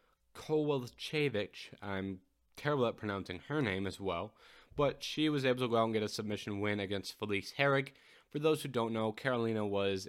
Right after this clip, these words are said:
a highly touted prospect, eventually fought for the belt, and then went on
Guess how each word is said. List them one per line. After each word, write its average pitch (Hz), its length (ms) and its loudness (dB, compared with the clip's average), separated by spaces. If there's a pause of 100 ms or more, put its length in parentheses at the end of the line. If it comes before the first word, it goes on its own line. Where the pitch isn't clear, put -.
a 101 420 -2
highly 135 380 2
touted 110 340 0
prospect, 101 640 -2 (380)
eventually 117 440 -2
fought 107 280 -4
for - 80 -10
the 101 80 -4
belt, 113 500 4
and 104 200 -2
then 101 260 -4
went 101 160 -4
on 95 260 -2